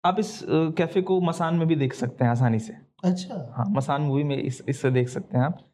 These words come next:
Speaker 1: यहाँ का पिज़्ज़ा थोड़ा डिफरेंट होता है, पास्ता यहाँ का अलग होता है थोड़ा सा।
Speaker 2: इंडियन फ्लेवर्स के साथ आता है।
Speaker 1: हाँ, थोड़ा अच्छा है,
Speaker 2: अच्छा,
Speaker 1: अच्छा है,
Speaker 2: मतलब
Speaker 1: जो भी
Speaker 2: किस,
Speaker 1: अच्छा है।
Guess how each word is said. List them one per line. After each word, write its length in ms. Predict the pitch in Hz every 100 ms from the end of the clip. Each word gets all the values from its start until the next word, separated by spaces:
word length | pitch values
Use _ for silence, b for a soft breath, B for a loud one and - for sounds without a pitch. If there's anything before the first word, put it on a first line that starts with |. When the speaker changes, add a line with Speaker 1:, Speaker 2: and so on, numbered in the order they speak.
| _ _ _ -
Speaker 1:
यहाँ 180 | 151 180
का 80 | 208
पिज़्ज़ा 540 | 165 135 165 233 254 165
थोड़ा 180 | 175
डिफरेंट 340 | 156 139 160 170
होता 220 | 165 165
है, 300 | 190 233 - _ -
पास्ता 600 | 123 - - 165 - -
यहाँ 160 | 147 135
का 120 | 147
अलग 180 | 131 131
होता 200 | 135 135
है 60 | 135
थोड़ा 220 | 147 139
सा। 120 | 165
Speaker 2:
इंडियन 360 | 160 160 175 170
फ्लेवर्स 380 | 175 156 156
के 80 | 160
साथ 180 | 165 147
आता 260 | 139 123 110
है। 140 | 120
Speaker 1:
हाँ, 280 | 156 120 -
थोड़ा 160 | 156 175 - - -
अच्छा 300 | 185 185 202
है, 300 | 127 - - -
Speaker 2:
अच्छा, 180 | 160 156
Speaker 1:
अच्छा 140 | 143
है, 100 | 107
Speaker 2:
मतलब 100 | 165
Speaker 1:
जो 120 | 147
भी 140 | 165 185
Speaker 2:
किस, 260 | 214 -
Speaker 1:
अच्छा 60 | 123
है। 220 | -